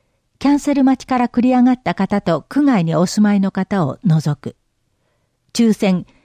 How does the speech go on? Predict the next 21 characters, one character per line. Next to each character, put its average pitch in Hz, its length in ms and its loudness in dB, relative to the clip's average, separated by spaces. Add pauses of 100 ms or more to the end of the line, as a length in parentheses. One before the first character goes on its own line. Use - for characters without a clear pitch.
(280)
定 311 280 2
員 294 240 2
を 277 140 -2
超 277 120 2
え 262 60 0
た 269 140 -2
コ 285 160 0
ー 247 40 0
ス 196 140 -4
は 180 200 0 (200)
区 302 120 0
内 226 240 2
在 240 220 2
住 254 180 2
の 240 140 2
方 233 300 -2
を 165 80 2
優 185 180 2
先 190 260 2
し - 80 -10
て、 196 180 -2